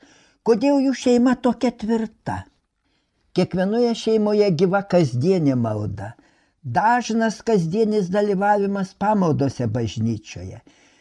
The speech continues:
Šventadieniais į pamaldas Filipinuose renkasi dauguma gyventojų. Iki devyniasdešimt procentų. Palyginimui, mūsų Lietuvoj vos dešimt procentų.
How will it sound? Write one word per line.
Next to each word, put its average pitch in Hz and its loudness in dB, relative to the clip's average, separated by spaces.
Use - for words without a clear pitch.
Šventadieniais 190 -2
į 170 2
pamaldas 226 0
Filipinuose 226 0
renkasi 202 -4
dauguma 180 0
gyventojų. 104 -10
Iki 208 -2
devyniasdešimt 196 -4
procentų. 113 -8
Palyginimui, 147 2
mūsų 151 -2
Lietuvoj 139 -2
vos 156 -4
dešimt 160 -8
procentų. 107 -10